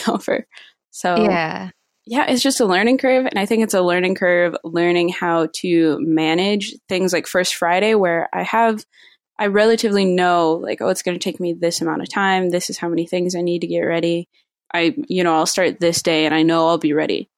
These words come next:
Speaker 1: by the time I have to leave Friday day, and I won't run out of these said things. But I think it's new learning how to do that when I have other creative projects, because usually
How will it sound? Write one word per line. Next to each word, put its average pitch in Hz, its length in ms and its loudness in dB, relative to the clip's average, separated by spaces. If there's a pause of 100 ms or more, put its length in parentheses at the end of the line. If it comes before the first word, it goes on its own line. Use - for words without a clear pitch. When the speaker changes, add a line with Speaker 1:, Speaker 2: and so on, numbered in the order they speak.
(120)
Speaker 1:
by 175 80 -2
the 165 100 0
time 165 220 -2
I - 20 0
have 175 180 -4
to 175 120 -4
leave 160 340 2 (100)
Friday 165 400 -2
day, 165 400 -2 (400)
and 156 540 -2
I 170 60 -2
won't 165 260 0
run 180 160 0
out 170 180 2
of 165 240 2 (140)
these 185 320 -2
said 170 300 -2
things. 160 480 0 (440)
But 196 100 -4
I 196 80 0
think 214 180 2
it's 190 180 0
new 214 280 4
learning 180 260 2
how 185 160 0
to 170 360 2 (220)
do 190 240 0
that 233 540 0
when 190 140 -4
I 180 40 2
have 175 280 -2 (160)
other 175 240 0
creative 165 440 -2
projects, 160 460 -4
because 196 320 -6
usually 262 580 2